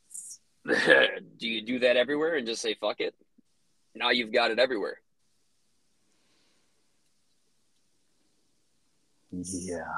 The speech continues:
Speaker 2: I don't know. I don't know.
Speaker 1: These are all decisions that plague me.
Speaker 2: I'm glad
Speaker 1: Because
Speaker 2: they
Speaker 1: I don't
Speaker 2: bother you instead of me.
Speaker 1: Yeah.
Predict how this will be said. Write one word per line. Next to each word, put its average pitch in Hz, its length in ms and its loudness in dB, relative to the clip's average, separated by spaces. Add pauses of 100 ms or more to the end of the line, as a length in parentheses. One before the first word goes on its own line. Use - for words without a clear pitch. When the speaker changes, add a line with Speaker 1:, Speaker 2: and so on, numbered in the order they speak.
(240)
Speaker 2:
I 82 60 -6
don't 80 200 -10
know. 82 160 -10 (220)
I 90 100 -8
don't 90 140 -4
know. 90 180 -6 (1000)
Speaker 1:
These 139 180 -4
are 131 140 4
all 139 240 6
decisions 120 680 -6
that 107 180 -8
plague 127 380 2
me. 92 260 -10 (2000)
Speaker 2:
I'm 107 160 4
glad 107 180 10
Speaker 1:
Because 104 140 8
Speaker 2:
they 87 40 6
Speaker 1:
I - 40 2
don't 90 80 8
Speaker 2:
bother 90 200 4
you 85 180 0 (520)
instead 85 500 -4
of 82 60 -4
me. 87 100 2
Speaker 1:
Yeah. 127 100 2